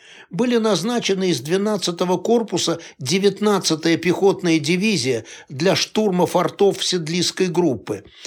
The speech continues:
и двенадцатая пехотная дивизия, которая должна была способствовать овладению северо-западными фортами, наиболее слабыми. Юго-западные форты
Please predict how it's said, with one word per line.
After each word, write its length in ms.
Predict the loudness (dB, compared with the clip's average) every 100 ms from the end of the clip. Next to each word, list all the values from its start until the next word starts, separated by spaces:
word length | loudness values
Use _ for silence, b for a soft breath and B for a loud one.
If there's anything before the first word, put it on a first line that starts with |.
| B B
и 140 | -4 0
двенадцатая 800 | 2 2 2 2 0 2 0 2
пехотная 600 | -2 2 2 2 0 0
дивизия, 680 | 0 0 0 0 -2 -6 -10 B B
которая 380 | -2 2 4 4
должна 460 | 4 0 0 -2 -2
была 240 | -2 -2
способствовать 880 | -2 -4 -2 -2 -4 -4 -4 -4 -8 B B
овладению 760 | -2 0 0 0 0 0 0 -2
северо-западными 1040 | 0 2 2 0 2 0 -2 -4 -4 -2
фортами, 640 | -2 0 0 -2 -8 -8 B B B
наиболее 560 | 2 4 4 4 4
слабыми. 640 | 2 2 0 0 -8 -10 -16 _ _ _ B B B B B
Юго-западные 960 | 0 4 4 4 2 2 -2 0 -2
форты 540 | -2 -2 -2 -4 -12